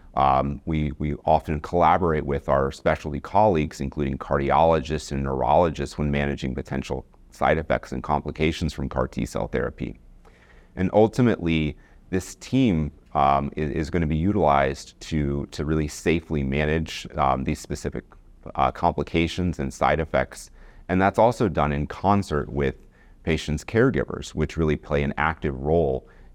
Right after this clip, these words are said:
in, in monitoring and, and assisting with this treatment process. It's important to emphasize that this is really a collaboration between an authorized treatment center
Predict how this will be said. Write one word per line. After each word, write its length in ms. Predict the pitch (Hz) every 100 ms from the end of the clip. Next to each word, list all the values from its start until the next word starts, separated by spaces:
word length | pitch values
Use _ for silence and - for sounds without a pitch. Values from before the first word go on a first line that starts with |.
| 80
in, 420 | 73 71 67 67
in 360 | 76 71 69 69
monitoring 720 | 76 80 82 - 71 69 67
and, 520 | - 67 67 65 - -
and 100 | 71
assisting 500 | - 92 - 69 67
with 120 | 67
this 140 | 67
treatment 360 | - 73 53 -
process. 640 | - 52 - - - - - - - - - - - - -
It's 180 | - 98
important 420 | 113 107 147 139 110
to 60 |
emphasize 540 | 101 101 104 85 73 73
that 160 | 76
this 160 | 87 85
is 220 | 85 -
really 260 | 76 80 71
a 60 |
collaboration 880 | - - 67 73 69 71 76 - 65
between 320 | - - 67
an 80 | 64
authorized 500 | 65 69 - 64 -
treatment 320 | - 82 90
center 380 | - 92 95 95